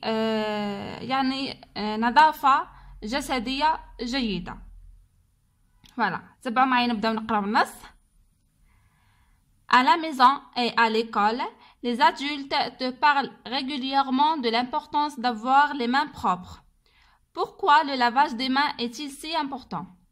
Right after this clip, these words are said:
Voilà. آه، في البيت سواء في المدرسة، يعني، آه، الأشخاص الكبار أو الأشخاص البالغون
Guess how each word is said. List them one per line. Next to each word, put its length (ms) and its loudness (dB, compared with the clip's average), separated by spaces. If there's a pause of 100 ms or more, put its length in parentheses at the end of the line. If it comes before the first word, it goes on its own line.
(360)
Voilà. 260 -2 (680)
آه، 160 -4
في 120 -8
البيت 400 -4
سواء 340 0
في 120 -10
المدرسة، 680 0 (540)
يعني، 460 -2
آه، 240 -2
الأشخاص 500 0 (320)
الكبار 720 -2
أو 60 -6
الأشخاص 440 -6
البالغون 580 -4